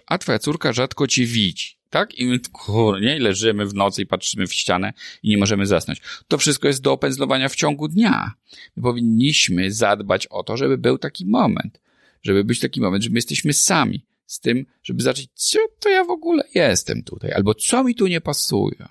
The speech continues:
albo może powinienem się przeprowadzić, może to nie będzie super optymalne rozwiązanie, ale ja potrzebuję, nie, już tutaj nie, to, to miejsce mnie drenuje z sił, albo ta osoba mnie drenuje z sił, albo ta praca, albo ta, albo,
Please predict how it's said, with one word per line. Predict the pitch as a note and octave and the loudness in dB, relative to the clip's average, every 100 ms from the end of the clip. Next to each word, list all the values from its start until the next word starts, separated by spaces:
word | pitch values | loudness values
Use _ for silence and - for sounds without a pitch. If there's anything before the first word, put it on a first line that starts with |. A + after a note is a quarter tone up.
| - | -8
albo | G2+ A#2 B2+ C3 - - - | -4 0 0 -2 -6 -16 -6
może | - A#2 C3+ | 0 0 2
powinienem | D3+ D#3 | 0 0
się | D#3 - | -2 0
przeprowadzić, | - E3 E3+ E3 D#3+ A#2+ - | 0 2 2 2 2 0 -4
może | - F#2 | -4 -2
to | A2+ | 0
nie | A2+ | -2
będzie | B2+ D3+ D#3+ D3 | 0 -2 -2 -2
super | - - A2+ G2 F#2 G2+ - - - _ _ C3 | 0 0 0 2 0 -2 -14 -20 -20 _ _ -2
optymalne | - B2+ A2 G2+ G2+ | 0 0 2 2 2
rozwiązanie, | G2 G2 F#2+ F#2 E2+ D#2+ D2+ | 2 2 0 2 0 0 -2
ale | - G#2 G#2 | -2 0 2
ja | A2 | 2
potrzebuję, | - C3+ - - A#2 F#2 C#3+ | -2 -4 -4 -2 -4 -2 -2
nie, | E3+ E3+ D3 | -2 0 0
już | A2+ A#2 | 0 -2
tutaj | - D3+ D3 | -2 0 0
nie, | D#3+ G#2+ | 0 0
to, | F#2 C3 | 0 -2
to | - | 0
miejsce | C#3+ C#3+ D3+ - C#3 | 0 0 0 -2 -2
mnie | C3 | -2
drenuje | B2+ C3+ C#3+ C3+ - | 0 2 4 4 2
z | - | 0
sił, | - - - | -2 -2 -10
albo | - - G#2+ | -10 -6 -2
ta | A#2 A2 | 0 0
osoba | G#2+ C3+ A#2+ | 2 0 2
mnie | F#2+ | 2
drenuje | F2+ D#2 - - | 0 0 -2 -4
z | |
sił, | - | -2
albo | - G2+ | -2 -2
ta | A2+ | -2
praca, | - B2 A#2+ F2+ | 0 0 0 -2
albo | D#2+ G2 | -2 -2
ta, | F#2+ - | 0 0
albo, | A2 G#2 | 0 0